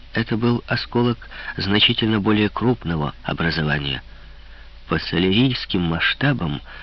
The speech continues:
он представлял собой лишь мелкий обломок, остаток, насчитывавший бог знает сколько времени. Между возвышениями, похожими на прожилки,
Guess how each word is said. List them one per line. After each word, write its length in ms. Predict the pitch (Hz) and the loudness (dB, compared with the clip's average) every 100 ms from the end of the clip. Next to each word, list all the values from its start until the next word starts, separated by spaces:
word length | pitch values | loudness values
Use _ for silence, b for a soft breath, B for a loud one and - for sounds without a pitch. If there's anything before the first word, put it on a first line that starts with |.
| B B B B | B B B B
он 180 | 110 139 | 2 4
представлял 600 | 135 - - 117 135 139 | 2 0 0 2 2 2
собой 360 | 117 127 135 B B B B | 2 2 2 B B B B
лишь 320 | 92 117 - | 2 4 4
мелкий 580 | 98 117 139 - 127 123 - | 4 4 2 2 0 0 0
обломок, 640 | 117 113 110 117 95 82 85 | -2 2 2 2 2 0 -2
остаток, 800 | - - 127 143 - - - - B B B | -2 0 4 4 2 -6 -8 -14 B B B
насчитывавший 1040 | 95 95 - - 127 127 123 117 - 110 - | 0 4 6 6 4 4 2 2 2 0 2
бог 280 | 104 131 120 | 2 4 2
знает 360 | 104 113 113 - | 0 0 0 -4
сколько 440 | - 87 95 92 | 0 0 0 0
времени. 500 | 85 76 71 65 57 - - - - - - - - - - - - - | 0 0 -2 -6 -8 -14 -18 -18 -18 -18 -18 -20 -20 -20 -20 -20 -12 0
Между 320 | 123 156 151 | 4 6 6
возвышениями, 840 | 156 147 143 143 139 135 135 131 | 4 4 4 6 6 6 4 4
похожими 600 | 123 117 - 117 120 113 107 | 4 2 4 4 4 4 2
на 120 | 101 | 2
прожилки, 640 | 107 101 117 123 - 123 | 2 2 4 2 2 -2